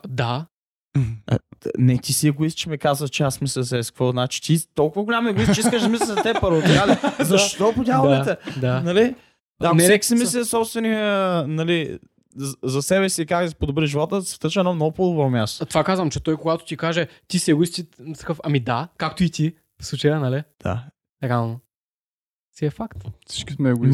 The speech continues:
Speaker 2: Ма, егоизма не е лоша, не е лоша дума. Нали, представена е по лош начин, но не е,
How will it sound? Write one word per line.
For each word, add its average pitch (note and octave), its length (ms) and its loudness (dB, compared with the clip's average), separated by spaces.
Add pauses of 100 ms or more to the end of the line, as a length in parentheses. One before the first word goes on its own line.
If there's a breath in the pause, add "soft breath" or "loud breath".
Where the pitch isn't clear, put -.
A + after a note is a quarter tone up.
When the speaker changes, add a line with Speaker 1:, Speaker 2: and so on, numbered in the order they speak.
(100)
Speaker 2:
Ма, C3 60 2
егоизма C#3+ 440 0
не D3+ 100 0
е D#3 40 2
лоша, F3 640 -2 (140)
не A#2 200 -6
е - 20 -2
лоша D3+ 320 -6
дума. G2+ 220 -10
Нали, B2 300 -4
представена E3+ 640 0
е F3+ 80 -4
по D#3 100 -8
лош C#3 240 -2
начин, C3 340 -2
но E3+ 100 -4
не E3+ 260 -4
е, F3 60 -6